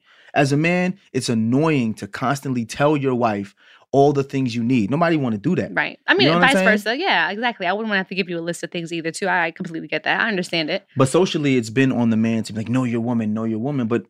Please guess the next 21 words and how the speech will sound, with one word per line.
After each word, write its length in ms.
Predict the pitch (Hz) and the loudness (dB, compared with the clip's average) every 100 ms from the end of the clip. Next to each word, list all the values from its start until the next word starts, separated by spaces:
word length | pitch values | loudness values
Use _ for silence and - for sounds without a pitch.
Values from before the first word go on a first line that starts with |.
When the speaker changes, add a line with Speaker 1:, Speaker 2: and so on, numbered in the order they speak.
| - | -8
Speaker 1:
it's 160 | 123 123 | -4 2
never 320 | 151 151 135 | 2 2 0
been 300 | 123 123 110 | 2 2 2
vice 220 | 113 107 | 0 -2
versa. 340 | 113 107 - | -4 -6 -6
They 140 | 101 135 | -4 -2
don't 160 | 151 | -2
normally 260 | 151 139 123 | -2 -4 -4
tell 260 | - 127 117 | -4 -4 -2
women, 320 | 113 107 104 | -2 -4 -4
you 40 | |
know, 140 | 107 101 | -4 -6
"Pay 180 | 120 117 | -4 -4
attention 340 | - 117 117 | -4 -8 -10
to 100 | 117 | -8
your 120 | 113 107 | -6 -6
man's 220 | 110 107 | -8 -10
feelings 360 | 123 113 110 | -6 -4 -4
and 100 | 104 | -4
his 120 | 101 110 | -4 0
needs," 340 | 139 120 | 2 2